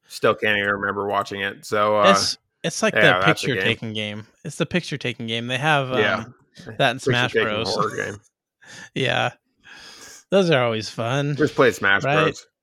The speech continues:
Speaker 2: Yeah. <laughs> Um, there was a, uh, announcement for Xenoblade Chronicles three expansion pass wave two. Um, not, I mean, exciting if you have the game.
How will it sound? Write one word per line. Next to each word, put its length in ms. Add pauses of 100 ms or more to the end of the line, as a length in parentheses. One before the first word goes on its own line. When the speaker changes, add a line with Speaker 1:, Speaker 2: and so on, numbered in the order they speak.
(240)
Speaker 2:
Yeah. 320 (1160)
<laughs> 40 (880)
Um, 520 (1300)
there 300
was 300
a, 440
uh, 80 (100)
announcement 500
for 220
Xenoblade 480
Chronicles 500
three 260
expansion 460
pass 300
wave 280
two. 320 (440)
Um, 540 (1040)
not, 340 (600)
I 100
mean, 320 (520)
exciting 380
if 140
you 80
have 140
the 60
game. 360